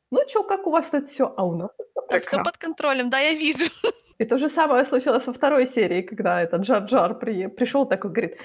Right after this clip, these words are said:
Speaker 1: «А мы пришли вас освобождать». И все такие: «Зачем? У нас все тут было классно». Дуку улетел, конечно, да, но так на самом деле все классно.
Speaker 2: В этой арке, как Дуку сбежал, это просто... Дуку просто взял и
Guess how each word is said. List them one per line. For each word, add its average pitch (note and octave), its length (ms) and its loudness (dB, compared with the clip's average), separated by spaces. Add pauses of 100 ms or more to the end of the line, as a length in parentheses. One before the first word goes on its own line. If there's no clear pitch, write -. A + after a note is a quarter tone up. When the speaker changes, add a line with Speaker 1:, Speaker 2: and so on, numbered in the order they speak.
(280)
Speaker 1:
«А C4+ 40 -2
мы B4 140 4
пришли G#4 260 0
вас F4 200 2
освобождать». A#3+ 600 0
И A3+ 40 -2
все G#3+ 140 -4
такие: D#3+ 340 -4 (260)
«Зачем? G3+ 520 -4
У F#3+ 60 -6
нас E3+ 160 2
все - 120 -4
тут D#3+ 220 -2
было D#3+ 220 0
классно». B3 460 -4 (500)
Дуку B3+ 300 -2
улетел, F4+ 420 2
конечно, G#3 500 -4
да, D#3+ 180 -4
но E3+ 120 -8
так - 300 -14
на B3+ 120 -14
самом C#4 220 4
деле B3+ 220 0
все G#3+ 180 -10
классно. G#3 460 -8 (180)
Speaker 2:
В A3 140 -16
этой C#4+ 160 -4
арке, C#4+ 280 -2
как A#3 240 -10
Дуку C#4 280 -4
сбежал, C4+ 560 0
это A#3 220 -8
просто... A#3 520 -4
Дуку D#4+ 260 -10
просто E4+ 280 -6
взял D4 240 0
и D#4 40 -4